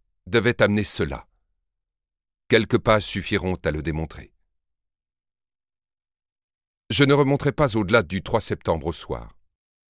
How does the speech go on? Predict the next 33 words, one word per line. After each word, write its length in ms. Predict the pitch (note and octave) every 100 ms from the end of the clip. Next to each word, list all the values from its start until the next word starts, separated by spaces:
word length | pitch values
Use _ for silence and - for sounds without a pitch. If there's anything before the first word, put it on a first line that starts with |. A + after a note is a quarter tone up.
| _ _ _ _ _ _ _ -
Ce 120 | G2+
jour-là, 560 | F#2 F#2 G#2 A2 G#2+ - - - _ _ _ _ _ _
le 120 | - F2+
bruit 280 | E2+ G#2+
du 140 | F2+ F#2
désastre 600 | G#2 F#2 A2+ - - G2
de 80 | F#2
Sedan, 500 | - G#2 D#2 A2+ A2+
sans 320 | - F2 D#2+
être 200 | F2+ -
officiellement 520 | D#2+ - - F2 F#2
connu, 400 | F2 F#2+ G#2 G#2+ - - _ _ _ _ _ _ _
avait 220 | F2+ F2+
transpiré 520 | - B2+ - - A2+
dans 100 | G2
la 100 | F2
foule. 400 | E2 - A#1+ A1 - _ _ _ _ _ _ _ _ _ _ -
L'agitation, 680 | D#2+ - G#2+ G#2 - - A2
déjà 320 | F2+ E2+ F2
grande 380 | - A#2+ G#2+ D2+
depuis 320 | C#2+ - D2+
la 120 | C#2
déclaration 560 | D2 D#2+ F2 F#2 - F2
de 100 | E2
guerre 300 | C#2 G#2+ E2
et 60 |
les 100 | D2
premières 320 | C#2+ F2 E2+ D#2
défaites, 500 | E2+ - - - - _ _ _ _ _ _ _ _ -
allait 160 | G2
toujours 320 | F#2+ A2 G2 E2+
en 80 |
s'augmentant. 580 | E2+ F2+ C#2+ C#2 - A#1